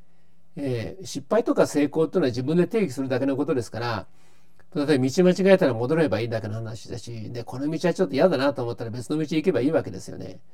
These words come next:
だからそんなにですね、あのー、なんて言いますかね、悲観的に物事を考える必要は私全然ないと思うんですね。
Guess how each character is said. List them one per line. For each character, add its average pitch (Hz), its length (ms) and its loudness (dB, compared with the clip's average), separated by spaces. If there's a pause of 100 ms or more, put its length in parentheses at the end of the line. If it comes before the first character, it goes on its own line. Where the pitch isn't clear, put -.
(600)
だ - 100 -4
か 135 80 2
ら 127 80 2
そ 247 160 0
ん 302 100 4
な 370 80 4
に 359 100 8
で 175 80 2
す - 140 -2
ね、 127 400 0
あ - 140 -10
の - 1040 -8 (420)
ー、 - 40 -14
な 123 100 -6
ん 156 40 -6
て - 80 -2
言 110 40 0
い - 0 -
ま - 80 -10
す - 80 -14
か 95 80 -12
ね、 - 380 -12 (260)
悲 - 100 -18
観 160 240 0
的 180 220 2
に 175 100 6
物 170 220 4
事 180 180 2
を - 20 -10
考 131 240 -6
え 143 80 4
る 123 80 2
必 - 160 -6
要 113 60 0
は 113 60 -2
私 113 240 -10
全 143 200 0
然 143 120 2
な 165 180 2
い 190 80 0
と - 100 -4
思 95 100 -8
う - 40 -12
ん - 20 -14
で - 80 -14
す - 80 -14
ね。 196 140 -8